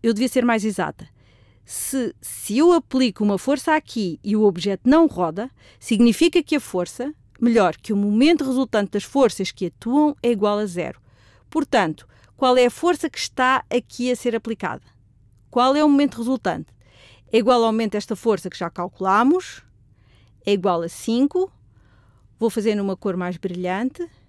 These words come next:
cinco vezes dez. O momento total das forças, isto é, a soma dos momentos das forças que atuam no sistema tem de ser igual a zero.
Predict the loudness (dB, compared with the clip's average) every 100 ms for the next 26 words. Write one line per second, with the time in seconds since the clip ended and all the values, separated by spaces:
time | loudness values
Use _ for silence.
0 | _ -20 -4 0 0 -2 -8 -2 -2 -2
1 | -8 -4 -2 -2 -6 -10 -20 _ _ _
2 | _ _ _ -8 0 2 4 4 0 -4
3 | -2 -2 -2 -8 -6 -6 -4 -10 -10 -14
4 | -20 -16 -14 -6 -6 -4 -6 0 2 2
5 | 0 -2 -2 -4 -6 -8 -6 -2 -2 -2
6 | -8 -6 -6 -6 -6 -6 -8 -2 0 0
7 | -2 -4 -4 -2 -2 0 0 0 -2 -4